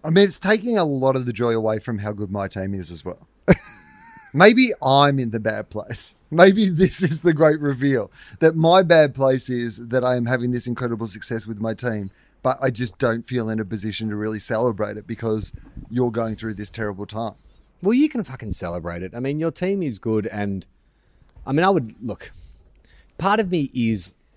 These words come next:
Speaker 2: like, if I, if I'm honest, I don't want you guys to win another <laughs> fl-, like, I don't
Speaker 1: Yeah,
Speaker 2: want you to
Speaker 1: fair
Speaker 2: get,
Speaker 1: enough.
Speaker 2: I don't want you to get too far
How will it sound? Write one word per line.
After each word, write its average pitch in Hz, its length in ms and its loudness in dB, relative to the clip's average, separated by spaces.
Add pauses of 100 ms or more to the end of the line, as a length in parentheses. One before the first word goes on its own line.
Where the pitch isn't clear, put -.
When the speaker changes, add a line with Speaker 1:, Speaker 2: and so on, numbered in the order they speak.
(200)
Speaker 2:
like, 113 220 -6
if 123 100 -10
I, 147 60 -2
if 147 160 -6
I'm 165 120 0
honest, 131 480 -4 (320)
I 139 80 0
don't 156 220 4
want 113 220 0
you 104 80 -4
guys 92 200 0
to - 100 -10
win 92 100 -2
another 85 260 -6
<laughs> - 0 -
fl-, - 160 -14 (760)
like, - 140 10
I 240 60 10
don't 214 260 8
Speaker 1:
Yeah, 220 60 -2
Speaker 2:
want 180 220 6
you 185 80 4
to 175 120 2
Speaker 1:
fair 190 80 0
Speaker 2:
get, 143 180 8
Speaker 1:
enough. - 500 -20
Speaker 2:
I 214 80 6
don't 277 120 10
want 262 120 0
you 247 60 2
to 233 80 2
get 214 180 0
too 214 200 2
far 135 520 2